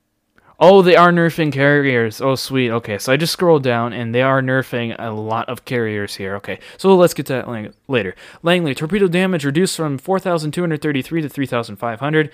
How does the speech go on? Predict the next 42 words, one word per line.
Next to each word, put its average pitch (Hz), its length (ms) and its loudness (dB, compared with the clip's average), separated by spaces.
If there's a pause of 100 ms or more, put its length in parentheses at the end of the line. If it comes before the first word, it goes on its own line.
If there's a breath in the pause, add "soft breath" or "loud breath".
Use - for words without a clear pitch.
(340 loud breath)
As 160 260 0
if 220 220 6
the 175 80 0
Langley's 180 420 2
torpedoes 165 580 4
ever 175 320 2
did 156 200 0
anything 139 440 0
in 123 100 -4
the 107 60 -6
first - 360 -2
place. 110 500 -8 (540)
I 160 80 2
literally 175 400 4
don't 156 160 2
even 127 240 0
use 120 180 -2
the 120 120 -12
Langley's 110 360 -6
torpedo 104 320 -8
bombers. 92 480 -12 (1080 soft breath)
I've 123 280 -10
only 170 260 2
slowly 156 560 0
been 147 320 -4
going 143 340 0
through 151 180 -6
the 143 100 -2
Langley. 139 320 -4
I 117 80 -8
don't 175 180 -6
think 147 140 -4
I've - 140 -14
played 123 240 -4
it 110 60 -4
in 98 100 -12
probably 107 240 -12
about 104 260 -12 (880)
thirty 113 240 -6
battles 101 400 -8
or - 60 -16
so. 101 280 -12